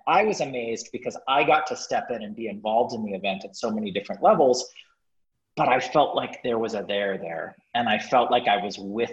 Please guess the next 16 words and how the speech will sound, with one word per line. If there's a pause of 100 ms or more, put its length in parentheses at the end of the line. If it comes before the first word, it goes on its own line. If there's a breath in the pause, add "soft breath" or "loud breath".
(120)
people.
And
that
is
so
rare
when
we
talk
about
doing
this
kind
of
work
online.